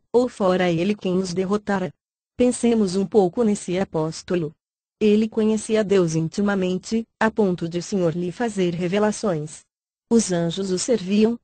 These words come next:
suas orações provocavam terremotos.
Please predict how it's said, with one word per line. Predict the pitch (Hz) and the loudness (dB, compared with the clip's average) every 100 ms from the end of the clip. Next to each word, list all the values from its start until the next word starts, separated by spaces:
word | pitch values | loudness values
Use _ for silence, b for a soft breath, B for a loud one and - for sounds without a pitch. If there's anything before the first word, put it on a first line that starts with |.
| _ | _
suas | - 190 175 175 | -6 -2 -2 0
orações | 170 156 - 208 220 | -2 -2 -4 -2 -2
provocavam | - 208 214 220 175 165 190 | -2 -2 -2 -2 -2 -2 -4
terremotos. | 185 190 160 160 180 - 151 - | -4 -4 -2 -2 -2 -4 -12 -12